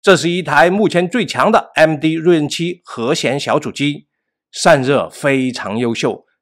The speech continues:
静音同样非常优秀，U S B四也能接入P D电源，接口兼容性也算不错的。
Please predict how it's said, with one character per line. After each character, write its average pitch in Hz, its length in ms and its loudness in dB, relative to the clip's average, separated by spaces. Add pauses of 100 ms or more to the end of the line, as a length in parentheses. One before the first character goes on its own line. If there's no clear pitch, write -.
(100)
静 160 220 4
音 151 340 0
同 95 380 -8
样 202 220 4
非 110 160 -10
常 98 160 -10
优 98 160 -8
秀 104 240 -6 (420)
，U 170 200 8
S 175 160 4
B 185 120 -2
四 - 380 -2
也 87 180 -6
能 113 160 -2
接 180 160 0
入 175 160 2
P - 200 -6
D 190 140 -4
电 190 180 0
源， 131 300 0 (280)
接 175 200 2
口 135 180 -2
兼 165 140 0
容 147 100 0
性 170 220 -2 (140)
也 90 220 -6
算 175 380 0
不 127 100 -8
错 170 240 0
的。 - 140 -20